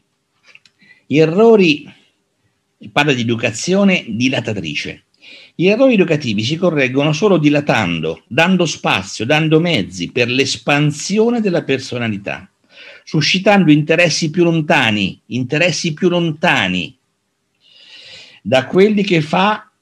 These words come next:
un altro individuo, che pure si sia immiserendo accanto a noi. I ricchi sono attratti dalla possibilità che offre loro il mondo.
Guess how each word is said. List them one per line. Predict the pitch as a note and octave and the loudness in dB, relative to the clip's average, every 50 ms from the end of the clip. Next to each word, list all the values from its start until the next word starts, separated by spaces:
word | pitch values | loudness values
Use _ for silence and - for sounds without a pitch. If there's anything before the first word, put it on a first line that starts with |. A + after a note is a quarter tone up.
| _ _ _ _ | _ _ _ _
un | C#3 C#3+ C#3+ | 0 0 2
altro | C#3 C#3+ C#3 - C#3+ | 2 0 -2 -4 -4
individuo, | D3 E3 G3 A#3+ G#3+ C#3 F#2+ D#2 C#2+ - | -2 -2 -2 0 0 0 -2 -4 -8 -8
che | - C#3 C#3 | -8 -8 -6
pure | D#3 F#3 G3+ F3 C3 A#2 | -2 2 2 2 2 2
si | - - C#3 | -2 -4 -6
sia | - - D#3+ A#2+ F#2 E2+ - - _ _ _ _ | -6 -2 -2 -2 -2 -2 -4 -10 _ _ _ _
immiserendo | - C3 C#3 C#3+ D3+ G3 A3+ G3 - G3 C#3+ A2 G#2 G2+ G#2 | -6 -4 -2 0 2 2 2 2 2 2 2 2 2 0 -2
accanto | G2 F#2+ - F#2 F#2+ F#2+ F#2+ | -2 -4 -4 -4 -4 -2 -4
a | F#2 | -4
noi. | F#2 E2+ E2 E2 D#2+ D2+ _ _ _ _ _ _ - - - - - - - - - _ _ _ | -4 -4 -6 -8 -10 -12 _ _ _ _ _ _ -20 -20 -20 -20 -20 -20 -20 -20 -20 _ _ _
I | _ D#3 E3 | _ 2 4
ricchi | F3+ A#3 B3 A3+ - - E3+ | 4 4 4 2 0 -4 -6
sono | D3+ - D3+ C3+ | -2 -2 -2 -2
attratti | C3 C3 - - E3+ D3+ - | -2 -4 -4 -4 -4 -4 -4
dalla | C3 C3 A#2+ A#2+ | -4 -4 -4 -4
possibilità | A#2 C3 B2 - - F3 E3 F3 F3+ F#3+ F#3+ - G#3+ G#3 G3+ G3+ | -4 -6 -6 -6 -6 -6 -4 -4 -4 -2 0 2 2 2 0 -2
che | - - E3+ | -2 0 0
offre | D#3+ D3+ D#3 D#3+ | 0 0 0 0
loro | D3+ D3+ D3 | 0 2 2
il | D3+ E3 | 2 2
mondo. | F3+ F#3 D#3 - F2 D2+ B1+ - - | 2 2 2 2 -2 -4 -6 -12 -14